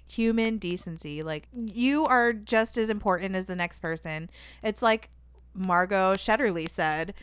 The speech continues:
you know, "You are no better than anyone else and no one is better than you." Like, we are all here enjoying the same life, enjoying the same planet, enjoying the same city. We are just trying to do what we can.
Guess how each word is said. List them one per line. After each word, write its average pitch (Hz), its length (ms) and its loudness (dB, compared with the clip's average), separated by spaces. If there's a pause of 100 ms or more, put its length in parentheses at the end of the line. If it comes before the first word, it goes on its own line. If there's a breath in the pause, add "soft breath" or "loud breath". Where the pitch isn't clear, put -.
(280 loud breath)
you 208 80 -2
know, 190 300 6
"You 220 320 4
are 233 160 10
no 226 140 6
better 208 280 8
than 202 160 0
anyone 196 380 0
else 175 280 4
and 190 100 -2
no 175 140 2
one 180 140 0
is 175 120 -4
better 170 240 2
than 156 200 -4
you." 147 200 -8
Like, 165 440 -6 (120)
we 233 160 2
are 247 140 6
all 196 200 6
here 190 500 2 (300 soft breath)
enjoying 196 400 2
the 208 80 -2
same 202 320 0
life, 180 360 4
enjoying 190 380 0
the 208 80 -4
same 214 240 -4
planet, 185 500 0
enjoying 175 320 -2
the 180 60 -6
same 196 240 -4
city. 190 540 -2 (420 loud breath)
We 240 160 2
are 311 60 4
just 302 200 -2
trying 226 280 6
to 220 100 2
do 214 200 -2
what 208 140 2
we 202 140 -2
can. 156 480 -6